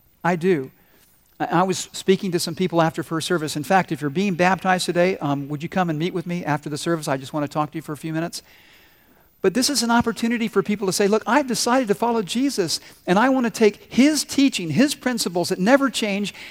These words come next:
and I wanna live that way." And friends, that's what it takes to become wise. Because think about it. If you take what Jesus taught about money, if you take what Jesus taught about loving your enemies, about marriage, about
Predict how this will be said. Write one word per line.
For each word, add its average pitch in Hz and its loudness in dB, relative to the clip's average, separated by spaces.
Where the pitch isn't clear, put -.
and 180 2
I 262 4
wanna 269 4
live 254 2
that 254 6
way." 139 0
And 180 -2
friends, 226 -2
that's 240 0
what 226 0
it 220 2
takes 202 -2
to 190 -6
become 165 -4
wise. 143 -4
Because 190 -2
think 240 -2
about 143 0
it. - -8
If 180 2
you 277 4
take 240 0
what 185 2
Jesus 196 -4
taught 185 -2
about 165 0
money, 160 2
if 135 -4
you 202 -6
take 240 2
what 220 -6
Jesus 202 -2
taught 190 -2
about 160 6
loving 196 6
your 214 0
enemies, 160 -2
about 185 2
marriage, 185 0
about 175 2